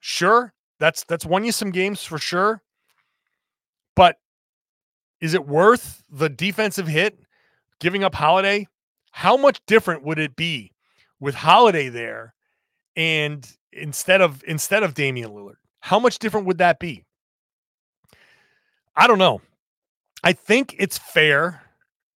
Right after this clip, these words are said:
to say that there's potentially some regret in Milwaukee. This is a desperate move, man. This is a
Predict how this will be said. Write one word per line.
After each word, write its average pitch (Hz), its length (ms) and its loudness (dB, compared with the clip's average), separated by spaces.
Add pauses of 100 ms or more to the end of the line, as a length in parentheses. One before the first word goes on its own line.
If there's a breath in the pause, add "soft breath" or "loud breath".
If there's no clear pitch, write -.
(240)
to 208 120 -2
say 143 640 -2 (320)
that 156 220 -6
there's 170 640 -2 (320)
potentially 175 600 -8
some 233 280 -6
regret 208 520 0
in 143 140 -6
Milwaukee. 110 640 -10 (960)
This 254 220 -2
is 320 120 -10
a 311 60 -2
desperate 208 480 0
move, 175 280 0
man. 135 300 -4
This 170 220 -6
is 277 80 -8
a 180 140 -4